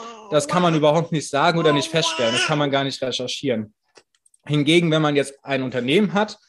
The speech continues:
irgendein dax-Unternehmen oder ein, ein, ein, ein amerikanisches großes Unternehmen, dann kann ich ja sehr gut sagen,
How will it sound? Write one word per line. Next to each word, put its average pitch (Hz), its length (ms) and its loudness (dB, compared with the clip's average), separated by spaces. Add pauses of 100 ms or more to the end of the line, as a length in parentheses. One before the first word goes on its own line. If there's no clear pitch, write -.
(160)
irgendein 110 320 -6
dax-Unternehmen 160 800 0
oder 117 180 -2
ein, 107 300 -6 (520)
ein, 107 420 -4
ein, 104 300 -6
ein 110 180 -10
amerikanisches 156 800 -2
großes 165 340 0
Unternehmen, 151 640 0 (240)
dann 127 120 -6
kann 151 180 -2
ich 139 100 -6
ja 139 100 2
sehr 147 220 2
gut 147 220 -4
sagen, 139 540 -2